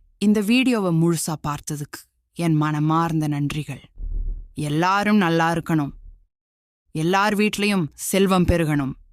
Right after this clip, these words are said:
மீண்டும் ஒரு அற்புதமான மற்றும் பயனுள்ள வீடியோவுல உங்களை சந்திக்கிறேன்.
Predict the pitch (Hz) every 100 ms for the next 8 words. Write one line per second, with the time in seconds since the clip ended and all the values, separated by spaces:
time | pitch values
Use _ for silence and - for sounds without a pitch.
0 | _ _ _ _ _ _ _ 185 214 247
1 | 240 240 233 _ _ 190 196 165 175 -
2 | 240 220 202 180 170 147 135 _ _ 170
3 | 170 - 190 190 - - 175 190 220 214
4 | 196 190 170 160 147 139 139 139 _ _
5 | - 190 190 226 - 220 202 - 156 143